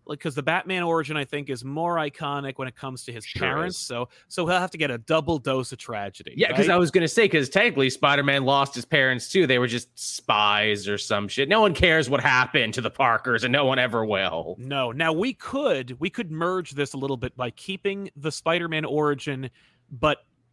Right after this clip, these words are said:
Speaker 1: not so much the Uncle Ben death, but maybe the Aunt May influence. We kill the parents.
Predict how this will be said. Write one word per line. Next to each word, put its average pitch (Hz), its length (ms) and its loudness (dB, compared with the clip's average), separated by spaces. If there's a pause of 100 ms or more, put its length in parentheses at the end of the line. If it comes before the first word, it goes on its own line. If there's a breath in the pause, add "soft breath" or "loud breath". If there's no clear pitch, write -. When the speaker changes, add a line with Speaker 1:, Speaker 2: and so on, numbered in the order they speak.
Speaker 1:
not 190 340 -2
so 233 180 0
much 208 240 -4
the 185 140 -8
Uncle 175 300 -4
Ben 139 440 -2
death, 147 540 -2 (300)
but 139 120 -6
maybe 180 380 0
the 160 240 -4
Aunt 175 240 0 (100)
May 156 540 -2
influence. 131 800 -6 (220)
We 131 140 -4
kill 233 340 -2
the 220 100 -2
parents. 143 760 -4